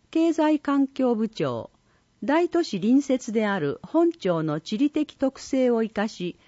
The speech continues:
差別化を図る上で有効。関係者と相談し、進め方を検討。町民企画五十周年事業。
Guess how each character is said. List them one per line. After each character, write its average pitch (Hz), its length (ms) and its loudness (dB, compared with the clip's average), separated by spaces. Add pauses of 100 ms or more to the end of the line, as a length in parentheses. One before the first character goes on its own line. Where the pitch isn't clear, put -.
(200)
差 247 220 -4
別 320 260 -2
化 277 180 -2
を 285 80 0
図 277 300 -2
る 240 140 2
上 196 200 2
で 170 120 0
有 185 280 0
効。 156 460 -4 (600)
関 330 260 2
係 330 240 0
者 233 160 0
と 208 140 -4
相 240 280 -2
談 226 280 -2
し、 - 400 -6
進 - 360 -2
め 311 120 4
方 269 340 0
を 247 60 -4
検 233 340 -2
討。 175 460 -2 (960)
町 330 260 4
民 330 260 6
企 - 160 -10
画 220 460 -2 (160)
五 208 180 2
十 311 180 4
周 311 400 2
年 277 300 6
事 226 200 0
業。 139 380 -2